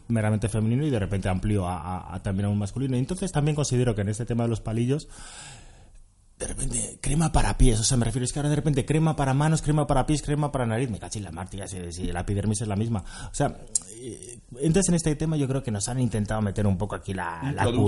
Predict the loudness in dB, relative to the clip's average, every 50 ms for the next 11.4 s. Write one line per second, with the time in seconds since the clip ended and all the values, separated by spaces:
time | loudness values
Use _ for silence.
0 | 8 8 8 10 10 10 10 8 8 8 8 8 8 8 6 4 4 6 8 8
1 | 8 10 10 10 12 12 10 8 8 6 6 6 6 4 0 0 2 6 8 8
2 | 8 10 8 6 6 4 2 2 4 6 6 8 8 6 4 4 4 4 6 4
3 | 4 4 4 4 6 6 4 4 4 4 4 6 6 6 4 2 0 0 2 4
4 | 4 4 4 4 4 4 4 4 4 4 4 4 4 4 4 4 4 4 2 2
5 | 2 2 2 2 4 4 4 4 2 -2 -2 -4 -4 -2 -2 -2 0 0 0 0
6 | -2 -4 -4 -4 -4 -2 -2 -2 -2 -4 -4 -4 -4 -6 -8 -8 -10 -10 -8 -8
7 | -6 -6 -6 -6 -8 -6 -4 -2 -2 -2 -4 -4 -8 -12 -12 -12 -12 -12 -14 -8
8 | -4 -2 -2 -2 0 -2 -4 -4 -4 -6 -6 -4 -2 0 2 2 2 0 0 0
9 | 2 2 2 2 2 0 0 0 0 2 2 0 0 0 0 0 2 2 2 0
10 | 0 -2 -2 -4 -4 -6 -8 -4 -4 -2 0 0 0 0 2 2 2 2 2 2
11 | 4 4 6 6 6 6 6